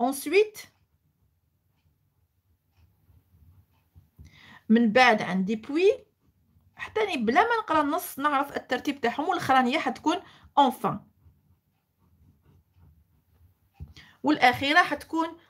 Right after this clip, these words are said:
اونفان. دونك، لا مارش بيرمي دابور دافوار اون فورس فيزيك، انسويت داميليوري لو ريتم، يعني انسويت و بوي. ما كاش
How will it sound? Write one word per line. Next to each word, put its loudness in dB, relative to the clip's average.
اونفان. 0
دونك، -2
لا 4
مارش -2
بيرمي 0
دابور 4
دافوار 4
اون 0
فورس -2
فيزيك، -2
انسويت 0
داميليوري 2
لو 4
ريتم، -2
يعني 2
انسويت 2
و -2
بوي. -4
ما -2
كاش 0